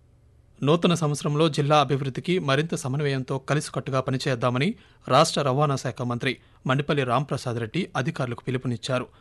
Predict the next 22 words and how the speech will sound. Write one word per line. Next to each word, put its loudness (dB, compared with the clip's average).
నూతన 2
సంవత్సరాన్ని -2
పురస్కరించుకొని -2
అన్నమయ్య 4
జిల్లా 4
రాయచోటి 2
పట్టణంలో -2
ఈరోజు -2
మంత్రి -2
క్యాంపు -2
కార్యాలయంలో -2
వివిధ 2
శాఖల -2
అధికారులతో -4
మాట్లాడుతూ, -2
జిల్లాను 6
అభివృద్ధి 2
పదంలో 0
నిలిపి 0
ప్రజల 2
మన్ననలు 0
పొందేందుకు -2